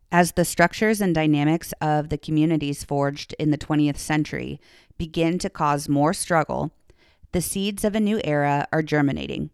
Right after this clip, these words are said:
sprouting, and even flourishing in the small beds around the globe. From a spiritual center in Iowa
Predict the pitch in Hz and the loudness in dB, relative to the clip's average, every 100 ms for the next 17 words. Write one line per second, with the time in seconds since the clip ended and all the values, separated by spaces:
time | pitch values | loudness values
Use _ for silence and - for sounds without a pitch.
0 | _ - - 160 170 190 190 - 156 139 | _ -8 2 4 4 0 -2 -4 -2 0
1 | 165 160 - 233 226 - 147 147 156 - | 0 -2 0 2 2 0 -2 -2 -4 -14
2 | - - 165 156 147 175 160 180 175 147 | -10 -2 2 2 0 2 2 2 2 0
3 | 147 143 143 147 135 139 135 131 107 - | 0 -4 -4 -2 0 -2 -2 -8 -8 -12
4 | _ _ _ _ _ _ - 175 165 - | _ _ _ _ _ _ 0 2 0 0
5 | 165 160 196 202 185 175 190 196 - 151 | -2 0 -4 -2 0 0 2 0 0 0
6 | 147 143 143 | 2 2 0